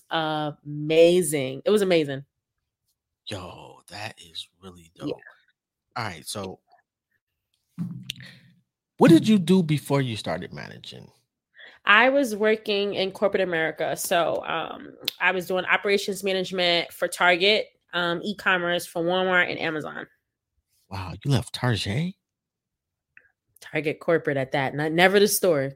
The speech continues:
Speaker 1: corporate. Yeah.
Speaker 2: Oh, goodness, man. Target is a goal for most people. Uh, what
Speaker 1: Mm-hmm.
Speaker 2: made you decide to switch?
Speaker 1: Honestly speaking, that was where I got anxiety from.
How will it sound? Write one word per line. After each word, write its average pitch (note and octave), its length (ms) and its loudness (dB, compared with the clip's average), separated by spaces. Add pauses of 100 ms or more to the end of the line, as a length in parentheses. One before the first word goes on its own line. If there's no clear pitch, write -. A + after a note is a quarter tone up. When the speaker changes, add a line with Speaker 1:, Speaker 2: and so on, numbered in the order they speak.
Speaker 1:
corporate. F3 560 2
Yeah. - 520 -4
Speaker 2:
Oh, C3+ 100 -4 (500)
goodness, C3 480 -10
man. B2+ 420 -4
Target A2+ 360 -8
is C3+ 340 -2
a F#2+ 80 -8
goal A#2 520 2
for G#2+ 140 -6
most F#2+ 320 -4
people. F#2 480 -4 (400)
Uh, C3+ 200 0 (240)
what G3 100 10
Speaker 1:
Mm-hmm. A3 60 6
Speaker 2:
made A3+ 240 6
you G#3+ 120 4
decide G3+ 420 -4
to F#3 80 -6
switch? - 480 -6 (920)
Speaker 1:
Honestly B3+ 540 4
speaking, A3 800 -4 (360)
that F#3 500 4
was F#3+ 220 -2
where F#3+ 240 4
I F3+ 100 4
got E3 280 2
anxiety D#3 580 -2
from. C#3 540 -8